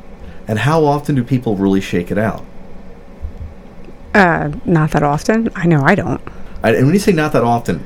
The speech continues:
Speaker 1: wh-, how many, what number is that, "not that often"?
Speaker 2: I can't remember the last time that we shook out our mats in front of our doors.
Speaker 1: That's disgusting. All right.
Speaker 2: <laughs> Our shoes are off.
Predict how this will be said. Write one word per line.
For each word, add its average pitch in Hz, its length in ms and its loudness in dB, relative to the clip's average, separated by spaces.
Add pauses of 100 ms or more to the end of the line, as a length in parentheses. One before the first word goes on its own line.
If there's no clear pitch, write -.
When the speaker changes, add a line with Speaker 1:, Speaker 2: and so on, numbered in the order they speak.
(140)
Speaker 1:
wh-, - 140 -8
how 190 100 0
many, 330 180 -2
what 196 220 0
number 165 320 4
is 85 100 0
that, 90 260 -4
"not 95 220 0
that 87 160 2
often"? - 380 -4 (140)
Speaker 2:
I 196 120 8
can't 202 220 4
remember 202 280 8
the 175 80 6
last 160 280 4
time 160 160 4
that 147 120 2
we 151 100 2
shook - 260 0
out 143 300 2 (280)
our 143 380 2 (720)
mats 143 480 0 (120)
in 170 80 2
front 151 200 2
of 135 60 0
our 135 100 4
doors. 135 400 0 (580)
Speaker 1:
That's - 140 -8
disgusting. - 540 -10 (180)
All 110 80 0
right. 98 240 0 (280)
Speaker 2:
<laughs> - 280 -4
Our 208 100 4
shoes 269 280 2
are - 140 0
off. - 200 -4